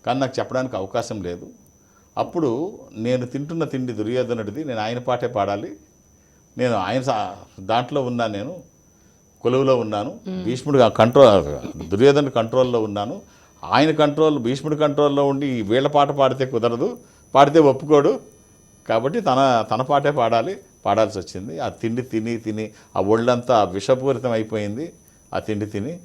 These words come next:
Speaker 1: ఇప్పుడు యుద్ధంలో నాకు తగిలిన దెబ్బలకి, ఈ అర్జునుడు వేసిన బాణాలన్నిటికీ ఆ రక్తం స్రవిస్తోంది చూడు మొత్తం. ఒంట్లో ఉన్న చెడు రక్తం అంతా పోయింది,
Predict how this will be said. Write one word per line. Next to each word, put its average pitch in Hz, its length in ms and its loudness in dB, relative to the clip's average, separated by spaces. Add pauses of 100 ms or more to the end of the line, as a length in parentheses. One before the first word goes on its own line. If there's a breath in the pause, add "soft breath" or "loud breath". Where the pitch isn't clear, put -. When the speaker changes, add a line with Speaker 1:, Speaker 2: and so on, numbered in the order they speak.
(400 soft breath)
Speaker 1:
ఇప్పుడు 117 260 -2
యుద్ధంలో 123 520 0
నాకు 113 280 -4
తగిలిన 113 380 -2
దెబ్బలకి, 104 560 0 (1600 soft breath)
ఈ 98 100 -2
అర్జునుడు 107 380 0
వేసిన 113 240 0
బాణాలన్నిటికీ 107 880 0
ఆ 113 60 2
రక్తం 98 300 0
స్రవిస్తోంది 107 680 -2
చూడు 95 120 -8
మొత్తం. 90 320 -14 (540 soft breath)
ఒంట్లో 104 420 -2
ఉన్న 101 180 -4 (120)
చెడు 104 100 -2
రక్తం 110 300 -2
అంతా 98 220 -6
పోయింది, 87 480 -6